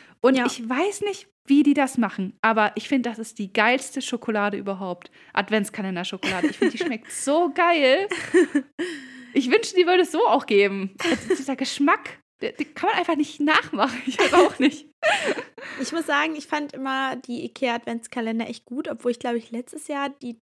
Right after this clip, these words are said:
Speaker 2: Schokolade nicht mehr so gut fand. Ich bin gespannt, wie es dieses Jahr ist.
Speaker 1: Mhm.
Speaker 2: Aber ich muss grad vor allem an diese Billig-Adventskalender denken, wo
Speaker 1: Ja,
Speaker 2: die
Speaker 1: die meine
Speaker 2: Schokolade
Speaker 1: ich
Speaker 2: ja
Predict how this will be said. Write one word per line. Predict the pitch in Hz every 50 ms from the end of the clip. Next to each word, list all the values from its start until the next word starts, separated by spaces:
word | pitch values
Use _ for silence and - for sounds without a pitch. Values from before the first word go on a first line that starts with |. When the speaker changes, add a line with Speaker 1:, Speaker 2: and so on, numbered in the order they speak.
| _ _
Speaker 2:
Schokolade | - 240 - 226 214 220 226 226
nicht | 214 214 226 - -
mehr | 196 190 190
so | - 208
gut | - _ - 202 -
fand. | - - 220 220 247
Ich | 254 -
bin | - 220 214
gespannt, | 214 214 - 240 226 214 208
wie | 220
es | - -
dieses | - 208 220 226 226 -
Jahr | 277 262 262 269
ist. | 294 320 - - _ - - - - - - - - -
Speaker 1:
Mhm. | 208 214 214 208 202
Speaker 2:
Aber | 202 214 226 220 220 220 220 214 - - - 285
ich | 262 -
muss | 277 285 294 -
grad | - 269 269
vor | - - -
allem | - 262 285
an | 269 262
diese | 247 254 240
Billig-Adventskalender | 214 - 262 311 339 - - 220 214 208 208 220 - - - 208 214 208 214 214 208
denken, | 214 208 208 220 - 254 240
wo | 233
Speaker 1:
Ja, | 359 370
Speaker 2:
die | 330 339
Speaker 1:
die | 370
meine | 381 359 349 -
Speaker 2:
Schokolade | - 269 294
Speaker 1:
ich | 285
Speaker 2:
ja | 254